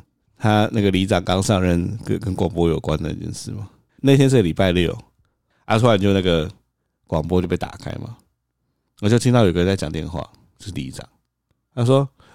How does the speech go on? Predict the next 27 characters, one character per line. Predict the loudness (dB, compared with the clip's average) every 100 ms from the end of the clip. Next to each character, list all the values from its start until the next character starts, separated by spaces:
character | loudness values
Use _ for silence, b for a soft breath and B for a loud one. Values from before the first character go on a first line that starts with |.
| b
：“喂， | 2 4 2 -4 _ _ _ _ _ _ _ _ _ _
啊， | 0
是 | 2
要 | 2
按 | 2 2
什 | 4
么 | 4
地 | 4
方？” | 4 2 0 -8 _ _ _ _ _
然 | -2
后 |
就 | 0
听 | 2
到 | 2
那 | 2
个 | 0
广 | -2 -2 -2
播 | 2 2
里 | 2
面 | -2
传 | -2 -4
出 | -6
电 | -4 -4 -4
话 | -2 -2
的 | -2 -6
声 | -10 -10
音， | -12